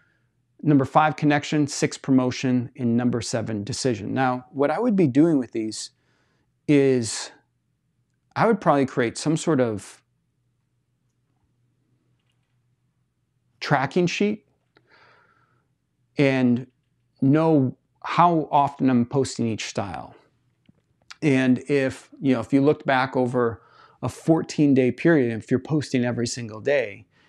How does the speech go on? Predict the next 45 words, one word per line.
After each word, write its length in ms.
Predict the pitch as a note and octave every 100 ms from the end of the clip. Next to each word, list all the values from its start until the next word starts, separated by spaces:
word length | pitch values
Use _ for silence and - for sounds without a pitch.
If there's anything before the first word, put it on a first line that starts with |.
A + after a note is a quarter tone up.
| _
and 160 | C3 B2+
you 100 | B2+
see 300 | - C#3+ C3
that 320 | A#2+ A2+ -
fifty 360 | - E3+ - D3
percent 840 | - C3+ - - D3+ G#2 - - _ -
are 140 | B2
a 60 | A2
certain 300 | - D3 B2
style, 640 | - B2 B2 D#3+ F3+ F3 _ _ _ _ _
oh, 140 | C#3
that 180 | B2 A#2+
should 140 | - A#2
be 80 |
a 40 | A#2+
red 200 | G#2+ G#2+
flag. 320 | - C3 A#2
You 80 | A2
should 180 | - A2
mix 240 | A2 -
that 220 | A2 G#2+
up. 260 | B2 - - _ _ _ - _ _ _ -
But 360 | C#3+ C3 - _ _ _ _
I, 160 | D#3+ F#3
I 60 | -
wouldn't, 560 | E3+ G#3 F#3 E3+ - - _
I 60 | C#3+
wouldn't 260 | F3 F#3
get 120 | D#3 -
so 320 | - F3+ F3
specific 600 | - D#3 - D#3+ E3+ -
that 160 | C#3+ C3
you're, 400 | C3+ C3 A2+ - _ -
"I'm 240 | C3 C#3+ -
only 260 | E3 E3+ D#3
gonna 220 | C#3+ C3+
do 240 | B2+ C3
an 100 | A#2+
attention 580 | A2 - D3+ D3 D3+ C3
application, 640 | B2 - A#2 C#3 C3 C#3+
like, 160 | B2+ G#2+
one 340 | A#2 A#2+ C3+ C3
style 340 | - A#2+ A#2
each 160 | A#2 -
day." 260 | C3+ -